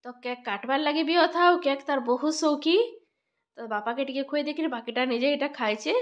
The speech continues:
ଆଉ ଷ୍ଟ-, ଷ୍ଟାଇଲ ଦେଖୁନ ଠିଆ ହେବାର, ଅଣ୍ଟାରେ ହାତଟେ ଦେଇକିରି ଆଡ଼େ କେକ୍ ଏଇଟା ଖାଉଛେ। ଛୋଟଟେ ଅଛେ, ନାଇଁ ଜାଣବାର ତେଲ। ବହୁତ ଖୁସି ହଉଛେ ବାକି ବାର୍ଥଡେ ବୋଲିକିରି। ଏଇଟା ଭାଉଜ କେକ୍ଟେ କାଟିକିରି ତାହାକେ ତାର ସାଙ୍ଗମାନଙ୍କୁ ଦେବାର ଲାଗି କହିଲେ ବେଲକେ ଦେଖୁନ, ଟପକିନା ନିଜେ ଖାଇ ଦଉଛେ।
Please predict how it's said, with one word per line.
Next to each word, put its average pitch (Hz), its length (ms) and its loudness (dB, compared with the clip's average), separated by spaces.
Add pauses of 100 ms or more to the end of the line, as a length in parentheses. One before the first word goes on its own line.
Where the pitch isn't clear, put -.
(240)
ଆଉ 214 180 -12
ଷ୍ଟ-, - 280 -14
ଷ୍ଟାଇଲ 240 420 0
ଦେଖୁନ 254 320 0
ଠିଆ 220 280 2
ହେବାର, 240 420 4
ଅଣ୍ଟାରେ 226 300 0
ହାତଟେ 208 380 -2
ଦେଇକିରି 262 380 -2
ଆଡ଼େ 254 200 2
କେକ୍ 220 300 -4
ଏଇଟା 233 140 -2
ଖାଉଛେ। 247 420 0 (2250)
ଛୋଟଟେ 269 280 -8
ଅଛେ, 302 340 -2
ନାଇଁ 247 220 2
ଜାଣବାର 240 360 0
ତେଲ। 285 400 0 (280)
ବହୁତ 262 360 -6
ଖୁସି 320 300 -6
ହଉଛେ 269 260 0
ବାକି 240 240 -2
ବାର୍ଥଡେ 220 300 -2
ବୋଲିକିରି। 247 420 -2
ଏଇଟା - 760 -10
ଭାଉଜ 226 340 -2
କେକ୍ଟେ 254 340 -6
କାଟିକିରି 262 500 -2
ତାହାକେ 320 260 -4
ତାର 339 160 0
ସାଙ୍ଗମାନଙ୍କୁ 339 540 2
ଦେବାର 277 280 4
ଲାଗି 277 140 2
କହିଲେ 254 240 2
ବେଲକେ 240 260 0
ଦେଖୁନ, 233 340 -4
ଟପକିନା 240 440 -4
ନିଜେ 214 200 -6
ଖାଇ 254 220 -2
ଦଉଛେ। 294 320 0